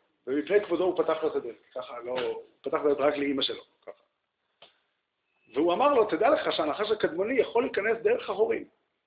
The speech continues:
היה שם חור להכניס, אה, אוכל. הוא אמר, "הנחש הקדמוני יכול להיכנס לשם גם."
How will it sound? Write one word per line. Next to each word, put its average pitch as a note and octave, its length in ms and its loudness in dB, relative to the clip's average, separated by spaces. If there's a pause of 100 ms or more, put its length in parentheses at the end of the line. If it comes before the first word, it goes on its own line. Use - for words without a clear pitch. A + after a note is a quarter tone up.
(580)
היה F3 160 -2
שם F3 220 0
חור F3+ 300 2
להכניס, D3+ 440 -2
אה, D3+ 100 2
אוכל. C#3+ 340 2 (420)
הוא - 120 -4
אמר, C4 80 2
"הנחש C4+ 280 2
הקדמוני B3 400 2
יכול B3+ 180 2
להיכנס C4 320 -2
לשם A#3+ 260 2
גם." F#3 180 2